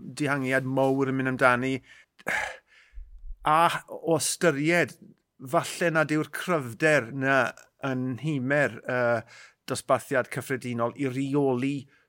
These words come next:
trwy'r dydd. T'mo, be, be, be, be ti'n meddwl am hwnna? O, o, t'mo, ma', ma' Mitchelton Scott wedi gadael, Ian Bavizma wedi gadael, Geraint ddim yn unios, felly dyn nhw ddim yn rheoli. Yym,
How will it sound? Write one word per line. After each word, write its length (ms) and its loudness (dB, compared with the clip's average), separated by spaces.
trwy'r 600 -2
dydd. 480 -4
T'mo, 240 -2
be, 80 -6
be, 240 2
be, 100 -2
be 120 0
ti'n 180 -2
meddwl 200 4
am 100 0
hwnna? 160 2
O, 140 -6
o, 100 -14
t'mo, 160 0
ma', 160 -2
ma' 160 0
Mitchelton 320 -8
Scott 320 2
wedi 140 -6
gadael, 400 4
Ian 220 -2
Bavizma 400 2
wedi 100 -8
gadael, 560 4
Geraint 440 4
ddim 320 0
yn 140 2
unios, 420 2
felly 240 -4
dyn 160 -2
nhw 160 4
ddim 220 0
yn 80 -8
rheoli. 480 -2
Yym, 380 6